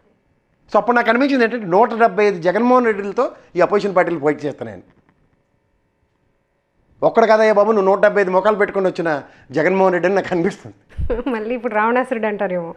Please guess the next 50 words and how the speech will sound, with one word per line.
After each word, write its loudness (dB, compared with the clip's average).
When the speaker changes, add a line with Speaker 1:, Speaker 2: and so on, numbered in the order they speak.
Speaker 1:
ఎందుకంటారు? -4
రావణాసురుడికి 2
పది 0
తలకాయలే 4
ఉన్నాయి, 0
Speaker 2:
అదేలే, 0
Speaker 1:
నూట 4
డెబ్బై 4
ఐదు 0
Speaker 2:
ప-, 4
Speaker 1:
తలకాయలు, 4
Speaker 2:
అదేలే, 6
పది 0
ఉన్నాయి 6
Speaker 1:
నూట 6
డెబ్బై 6
ఐదు 2
Speaker 2:
కాబట్టి 6
ఇంకా 6
అదే 6
Speaker 1:
తలకాయలు 4
Speaker 2:
కదా. 2
Speaker 1:
ప్రతి -4
ప్రజల 6
గుండెల్లో 6
ఉన్నాయి 4
ఆయనకి. -6
ఇది 0
గ్రహించండి. 2
ఇప్పుడు -2
మీకు -2
ఒక -2
మాట 0
చెప్పను, -4
ఆయన -4
చెప్తున్నాడు -4
చూడండి, -6
గాంధీవం 2
ఎక్కుపెట్టిన -2
అర్జునుడికి -2
వెనకాతల 0
ఉన్నవాడు 0
కృష్ణ -6
పరమాత్ముడు. -10
కృష్ణ -4
పరమాత్ముడు 2
రూపంలో 2
ఉన్న 0
ప్రజలు 0
ఆయనకున్నారు. -2